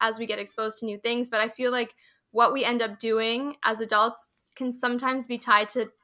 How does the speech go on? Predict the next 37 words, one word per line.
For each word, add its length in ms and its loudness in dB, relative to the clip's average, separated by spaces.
things 280 0
that 120 0
we 100 0
were 80 4
interested 540 -4
in 140 -6
as 200 -8
kids. 360 -2
So 540 2
yeah, 420 -2
that's 240 -4
kind 160 -6
of 80 -4
how 380 2
I 160 0
got 200 -2
inspired 440 -2
to 60 -14
start 200 -8
the 60 -14
brand. 280 2
But 280 -2
I 80 -6
mean, 160 -4
it's 140 -8
a, 200 -4
it's 180 -10
kind 180 -2
of 60 -2
a 40 -2
long 280 0
story 320 -4
how 140 0
I 80 2
actually 360 0
started 420 -2
it. 240 0